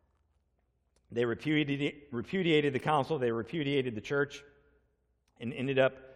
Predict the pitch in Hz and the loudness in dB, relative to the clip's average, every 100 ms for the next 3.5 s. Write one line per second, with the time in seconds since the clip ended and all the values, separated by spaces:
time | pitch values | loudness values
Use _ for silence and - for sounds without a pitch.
0 | - _ - 117 107 98 95 - - 131 | -20 _ -6 -4 -4 -6 -10 -12 -4 -4
1 | 139 120 107 - 110 110 107 101 92 - | -4 -6 -6 -4 -4 -4 -6 -10 -12 -20
2 | - 101 101 107 101 - 104 - 95 - | -14 -8 -6 -6 -8 -6 -6 -6 -12 -10
3 | 139 107 90 - | -8 -8 -8 -14